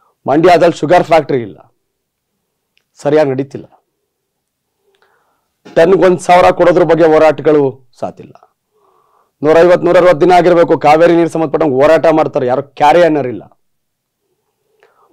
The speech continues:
ಮದ್ದೂರು ಮಳವಳ್ಳಿ ಭಾಗಕ್ಕೆ ನೀರ್ ಬರ್ತಾ ಇಲ್ಲ, ಮದ್ದೂರು ಮಂಡ್ಯ ಭಾಗದಲ್ಲಿ ನೀರಿಲ್ಲ. ತೊಂಬತ್ಮೂರು ಅಡಿ, ತೊಂಬತ್ತೆರಡು ಅಡಿ ಇದ್ರು ನೀರ್ ನಿಲ್ಸವ್ರೆ,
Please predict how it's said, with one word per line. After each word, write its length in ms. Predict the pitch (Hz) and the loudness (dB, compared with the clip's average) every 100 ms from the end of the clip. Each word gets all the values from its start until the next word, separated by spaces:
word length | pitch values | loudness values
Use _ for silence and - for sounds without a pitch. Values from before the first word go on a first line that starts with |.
| - | -6
ಮದ್ದೂರು 420 | 147 143 190 185 | -4 0 2 2
ಮಳವಳ್ಳಿ 340 | 160 170 175 | 2 4 4
ಭಾಗಕ್ಕೆ 380 | 170 170 170 - | 4 2 2 -2
ನೀರ್ 260 | 131 160 180 | -2 0 2
ಬರ್ತಾ 240 | 160 - | 0 0
ಇಲ್ಲ, 180 | 160 160 202 226 _ _ 120 | 0 0 -4 -8 _ _ -8
ಮದ್ದೂರು 300 | 127 147 180 | -6 -2 -2
ಮಂಡ್ಯ 320 | 151 139 151 170 | -2 0 2 2
ಭಾಗದಲ್ಲಿ 340 | 160 151 156 | 2 0 -2
ನೀರಿಲ್ಲ. 500 | 147 143 123 95 _ _ _ _ _ _ - | -2 -4 -6 -10 _ _ _ _ _ _ -4
ತೊಂಬತ್ಮೂರು 600 | 156 160 165 165 170 156 | -2 0 -2 0 0 2
ಅಡಿ, 160 | 151 | 0
ತೊಂಬತ್ತೆರಡು 500 | 156 151 156 156 147 | -2 -2 -2 0 0
ಅಡಿ 100 | 143 | -2
ಇದ್ರು 140 | 127 165 | -2 -2
ನೀರ್ 220 | 156 165 | 0 0
ನಿಲ್ಸವ್ರೆ, 540 | 165 143 120 90 - | -2 -6 -10 -12 -16